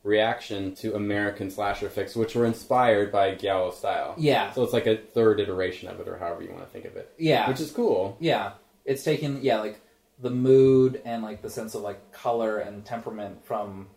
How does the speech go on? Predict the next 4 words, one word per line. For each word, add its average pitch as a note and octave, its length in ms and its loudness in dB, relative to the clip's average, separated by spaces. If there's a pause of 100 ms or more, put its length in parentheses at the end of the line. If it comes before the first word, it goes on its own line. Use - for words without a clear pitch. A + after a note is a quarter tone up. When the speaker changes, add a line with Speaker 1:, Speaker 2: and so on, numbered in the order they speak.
(520)
Speaker 2:
those G#2+ 220 -4
Italian G#2+ 680 -6 (580)
horror C3+ 340 0
movies, F#2+ 760 -6